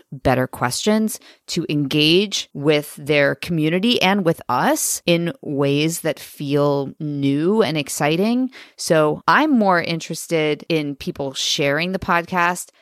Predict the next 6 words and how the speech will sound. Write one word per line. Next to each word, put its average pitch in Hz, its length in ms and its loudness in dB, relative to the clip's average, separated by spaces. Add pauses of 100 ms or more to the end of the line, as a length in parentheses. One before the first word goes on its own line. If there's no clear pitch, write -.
(120)
sending 165 460 0
us 151 240 0
emails, 165 640 0 (280)
asking 165 400 0
us 156 100 -6
questions 226 800 -4